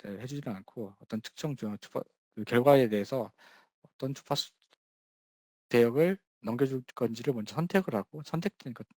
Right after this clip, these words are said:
그 주파수에 관련, 대해서, 어, 하모닉 어쿠-, 어쿠스틱 그 결과를 넘겨주는 이런 이제 사실 이제 중간 과정이 사용자가 이제 쓰기에 좀 불편했던 그런 부분이 있었습니다. 근데 지금 이번에 이제 새로 개선된 부분은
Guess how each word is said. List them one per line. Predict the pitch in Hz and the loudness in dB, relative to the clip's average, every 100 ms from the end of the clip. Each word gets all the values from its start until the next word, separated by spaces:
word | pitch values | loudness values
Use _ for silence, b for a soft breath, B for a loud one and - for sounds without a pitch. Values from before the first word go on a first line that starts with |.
| _ | _
그 | 107 101 | -16 -16
주파수에 | - 131 - 123 | -6 -6 -2 -4
관련, | 110 104 101 - _ _ _ - | -2 -4 -4 -10 _ _ _ -4
대해서, | 104 98 147 180 - b b b b _ | -2 0 0 -2 -6 b b b b _
어, | - _ _ _ _ _ _ _ _ _ _ _ | -20 _ _ _ _ _ _ _ _ _ _ _
하모닉 | 147 156 120 | -2 0 0
어쿠-, | - 139 | -4 -8
어쿠스틱 | 110 - 123 - - 104 _ | -8 -4 -4 -4 -6 -6 _
그 | - 101 | -12 -4
결과를 | 113 127 110 | 4 6 6
넘겨주는 | 98 113 104 98 101 | 4 -2 -4 -8 -4
이런 | 120 120 | -2 -2
이제 | 110 | -2
사실 | 104 113 117 | -8 -8 -10
이제 | 104 - 113 | -10 -16 -18
중간 | - 120 143 151 | -6 4 4 4
과정이 | 147 131 151 147 127 - b b b _ _ _ _ - | 0 0 0 -4 -6 -8 b b b _ _ _ _ -6
사용자가 | - 180 180 147 120 | 2 2 4 2 2
이제 | 104 | 0
쓰기에 | - 175 143 110 | -2 -2 0 0
좀 | - | -2
불편했던 | 107 117 143 110 - | -6 -2 -2 -2 -4
그런 | - 113 | -8 -8
부분이 | - 123 117 | -6 -4 -4
있었습니다. | - - 98 - | -8 -18 -18 -18
근데 | 113 120 | -8 -6
지금 | - 120 135 123 131 - | -4 -6 -4 -6 -8 -10
이번에 | 120 131 135 | -4 -2 0
이제 | 120 | -2
새로 | 110 147 | -2 -4
개선된 | 131 110 135 135 _ | -4 -6 -8 -10 _
부분은 | 123 123 143 160 | -12 -6 -2 -2